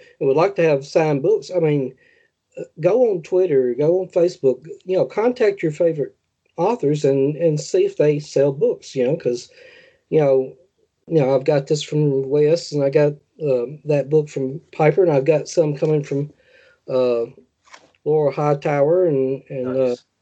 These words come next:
Speaker 1: Sam. I got, um, True Crime coming from her, and, and yeah, I mean, you know, a, a lot of authors sell copies of their books direct, and, and they,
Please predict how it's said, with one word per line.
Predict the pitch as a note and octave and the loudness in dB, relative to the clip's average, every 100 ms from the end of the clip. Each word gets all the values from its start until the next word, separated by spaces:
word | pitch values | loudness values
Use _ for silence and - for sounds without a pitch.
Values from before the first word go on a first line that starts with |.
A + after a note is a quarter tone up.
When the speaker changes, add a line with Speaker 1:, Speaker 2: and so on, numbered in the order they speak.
| _ _ - | _ _ -6
Speaker 1:
Sam. | - D#3 E3 F#3 F3+ | 0 2 4 2 -2
I | D#3 | -2
got, | D3 D#3 C#3+ D3+ D#3 | 0 0 -2 -4 -2
um, | D3 C3 C#3 - _ _ _ _ _ _ - | 0 -2 -6 -18 _ _ _ _ _ _ -2
True | E3 D3+ | 0 0
Crime | D3 D#3+ D#3 D3+ D3 | 0 0 2 0 0
coming | E3+ D3+ | 0 0
from | C#3+ C#3+ | -2 -2
her, | D3 D3 E3 F3 | 0 2 4 2
and, | C#3+ A#2+ - _ _ _ _ _ | 0 -4 -12 _ _ _ _ _
and | C#3+ C#3 C3+ - - | -2 0 0 -4 -8
yeah, | F3 G#3+ G#3+ | 0 0 2
I | D3 | 0
mean, | D3+ D3+ C3+ C3 - _ _ _ _ _ _ _ _ - _ _ | 2 4 2 -2 -10 _ _ _ _ _ _ _ _ -20 _ _
you | E3+ | 0
know, | C3 A#2+ A2+ C#3 - | 0 0 -6 -14 -4
a, | E3 F3+ D3 | 0 0 2
a | D3+ | 2
lot | F#3+ | 2
of | G3 | 4
authors | F3 E3+ E3+ C#3+ | 4 2 0 -4
sell | - E3 D#3+ D#3+ - _ - | 0 2 2 -2 -12 _ -2
copies | D#3 D#3 D#3 | 0 2 0
of | D3+ | 2
their | D3 | 2
books | C#3+ F#3+ G3 - | 2 0 0 -6
direct, | D3 D3+ E3 G3 E3 | -2 2 2 0 -2
and, | C#3+ C#3 | -2 -2
and | D3 C#3 | -2 0
they, | C#3+ | 0